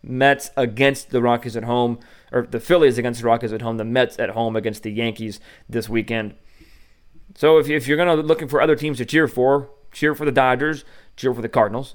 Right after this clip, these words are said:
and cheer for the Colorado Rockies, and cheer for the Yankees. That, that, that's who you're cheering for this weekend if you want the Cardinals to have the best shot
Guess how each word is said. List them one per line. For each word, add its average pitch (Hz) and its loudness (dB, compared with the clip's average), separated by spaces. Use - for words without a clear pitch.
and 113 -8
cheer 131 0
for 139 4
the 139 0
Colorado 139 0
Rockies, 139 0
and 120 -6
cheer 127 0
for 117 -8
the 120 -2
Yankees. - -12
That, 117 -4
that, 117 -2
that's 120 -2
who 123 -8
you're 127 2
cheering 127 -4
for 123 -2
this 123 -2
weekend 120 0
if 113 -6
you 123 -4
want 120 -4
the 113 -8
Cardinals 113 -4
to - -10
have 113 0
the 110 -2
best 113 -2
shot 117 0